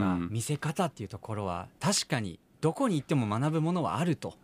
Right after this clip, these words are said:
Speaker 1: ありますね。だから見た方がいいですよ。
Speaker 2: そうですよね。
Speaker 1: まあ、私結構声高に叫んでるんですけど、あんまり、あの、<laughs> 伝わってないんですけど、
Speaker 2: はい。
Speaker 1: えーっと、結構スポーツ界の人って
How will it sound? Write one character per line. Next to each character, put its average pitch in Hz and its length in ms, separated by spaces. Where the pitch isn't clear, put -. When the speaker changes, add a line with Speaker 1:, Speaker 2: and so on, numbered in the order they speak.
Speaker 1:
あ 120 220
り 147 80
ま 160 140
す 107 100
ね。 98 120
だ 104 40
か 165 80
ら 165 60
見 196 100
た 226 120
方 202 120
が 127 80
い 151 80
い - 20
で 131 60
す 110 140
よ。 82 160
Speaker 2:
そ 175 240
う 214 60
で 160 80
す - 120
よ 87 120
ね。 87 180
Speaker 1:
ま 143 240
あ、 - 120
私 170 440
結 190 140
構 127 140
声 160 180
高 160 200
に 151 380
叫 151 260
ん 143 40
で 120 100
る 98 60
ん - 20
で 90 60
す 80 40
け 98 80
ど、 101 60
あ - 20
ん 127 60
ま 143 80
り、 139 400
あ - 80
の、 107 60
<laughs> - 80
伝 - 160
わ 147 120
っ 135 40
て 147 140
な 143 100
い 139 60
ん 117 40
で 95 60
す - 80
け 101 80
ど、 98 160
Speaker 2:
は 107 160
い。 87 80
Speaker 1:
え 98 160
ー 90 80
っ - 20
と、 98 140
結 - 200
構 233 120
ス - 100
ポ 190 140
ー 175 100
ツ 185 160
界 151 220
の 107 100
人 104 160
っ 95 40
て - 60